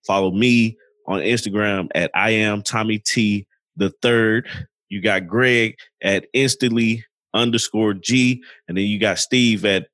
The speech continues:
the great Steve O Steve. Go follow us. Um, comment on the post, comment on the videos. Let us know what your thoughts are, um, about everything that we talked about or about none of the things that we talked about. You know, somebody told us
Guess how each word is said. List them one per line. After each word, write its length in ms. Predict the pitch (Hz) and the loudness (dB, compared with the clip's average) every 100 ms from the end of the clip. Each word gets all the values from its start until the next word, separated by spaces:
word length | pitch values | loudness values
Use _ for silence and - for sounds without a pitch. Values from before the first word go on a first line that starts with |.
| _ | _
the 260 | 92 120 120 | -2 0 0
great 540 | 98 117 117 - - - _ _ - | 0 2 0 -2 -10 -16 _ _ -10
Steve 340 | - 123 110 | -2 2 4
O 140 | 104 98 | 2 2
Steve. 440 | - 117 95 85 - - - | 2 2 0 -2 -10 -16 -2
Go 100 | 117 | 0
follow 400 | 117 120 117 117 | 2 2 4 2
us. 260 | 117 - - _ | 2 -2 -6 _
Um, 540 | 98 98 98 92 90 90 _ _ _ _ _ - | -4 -2 0 0 -2 -6 _ _ _ _ _ -8
comment 460 | 131 120 120 120 | -2 0 0 0
on 160 | 110 113 | 0 -2
the 60 | 104 | -2
post, 480 | - 127 120 123 - - _ _ | 0 4 4 2 -6 -18 _ _
comment 440 | - 113 117 117 113 | -4 -2 0 2 0
on 120 | 107 | 0
the 60 | 95 | 0
videos. 680 | 107 123 117 113 117 110 | 2 2 4 4 4 2
Let 140 | 117 117 | 0 0
us 120 | 110 | 0
know 140 | 110 101 | 0 0
what 240 | 90 - | -2 0
your 180 | 127 120 | 0 0
thoughts 360 | 113 107 87 120 | 0 -2 -2 0
are, 320 | 117 113 113 - _ _ _ | 2 0 -2 -8 _ _ _
um, 280 | 95 98 98 | -2 0 0
about 320 | 90 98 90 - | 0 0 0 0
everything 480 | 120 113 104 117 107 | 0 0 0 -2 0
that 80 | 104 | 0
we 180 | 110 104 | 0 0
talked 300 | 120 110 110 | -2 -2 -2
about 300 | 110 107 73 | -2 0 2
or 320 | 107 104 101 - _ | 2 0 -4 -14 _
about 320 | 92 120 120 | -2 0 0
none 200 | 98 147 | 0 2
of 80 | 139 | 2
the 120 | 117 | 0
things 280 | 101 110 101 | 0 0 0
that 100 | 95 | -2
we 120 | 98 | -4
talked 200 | 95 98 95 | -2 -4 -2
about. 180 | 98 | -2
You 80 | 139 | 0
know, 140 | 180 143 | 0 0
somebody 380 | 160 156 120 95 | 0 0 0 -2
told 360 | 127 139 135 | 0 2 4
us 320 | 92 87 90 | 2 0 -4